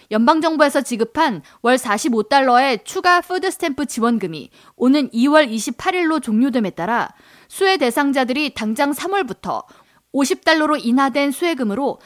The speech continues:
생활고를 겪게 될 수 있다는 우려 때문에 법안은 신속하게 처리된 것으로 풀이됩니다. 머피 주지사는 법안에 서명하면서 뉴저지주에서 다음 끼니를 어떻게 마련해야 하는지 걱정하는 가정이 줄어들 수 있도록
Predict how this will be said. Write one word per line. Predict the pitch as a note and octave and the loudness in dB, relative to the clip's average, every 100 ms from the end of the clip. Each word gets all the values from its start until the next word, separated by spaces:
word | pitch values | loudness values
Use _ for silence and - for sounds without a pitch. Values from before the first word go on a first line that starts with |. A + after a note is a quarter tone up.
| - | -18
생활고를 | - F#4 F#4 F4+ D#4+ D#4 | -8 -2 -2 0 -2 -2
겪게 | A3 E3+ C4 | -4 -6 -4
될 | C4 | -4
수 | B3 A3+ | -4 -6
있다는 | - G3 C4+ - | -4 -2 0 -2
우려 | A3+ C4+ | -2 -2
때문에 | C#4 G#3 F3 D3+ B2+ - _ _ | -2 -4 -6 -8 -12 -16 _ _
법안은 | - G3+ A3+ C4+ D#3 - | -2 0 2 0 -4 -8
신속하게 | - F#4 F#4+ F#4+ E4 D#4 | -4 -2 -2 -2 -4 -4
처리된 | D#4 F4 F4 D#4 C4 | -4 -4 -4 -2 -2
것으로 | E3+ - A#3 | -2 -6 -8
풀이됩니다. | - E4+ C4 F3+ D#3+ D#3 C3 - _ _ _ _ _ _ - | -4 -4 -2 -6 -4 -4 -4 -10 _ _ _ _ _ _ -2
머피 | G#3+ B3 F#4+ | 0 2 2
주지사는 | F4 F4 E4+ D#4+ F4 | 0 -2 0 0 -2
법안에 | C4+ A3+ C4+ C#4+ | -2 2 4 4
서명하면서 | C#4+ D#4+ E4 C#4 F#3 E3 D4 C4 - _ _ _ - | 0 -2 0 0 -2 -4 -2 -2 -4 _ _ _ -6
뉴저지주에서 | A#3 D#4 D#4+ D4 C#4 B3 - C4+ B2 _ _ | 0 2 2 2 2 2 2 2 0 _ _
다음 | - G#3+ C4 C#4 | -2 2 2 0
끼니를 | D#4+ D4 D4+ | -2 -2 0
어떻게 | D4+ C#4+ D4+ D4+ | 0 0 -2 -2
마련해야 | D4+ C4+ A3+ C4 B3+ B3+ | 0 2 2 0 2 0
하는지 | B3 A#3 A#3 C4 | 0 -2 -4 -6
걱정하는 | - - C4 B3+ B3 B3+ | -10 -6 -2 0 0 -2
가정이 | - F3 F#3 A3+ B3+ | -4 -6 -4 -4 -6
줄어들 | - C4+ C4+ | -2 -2 -2
수 | B3 G3 | -4 -6
있도록 | - E3+ E3 C4 | -8 -8 -8 -10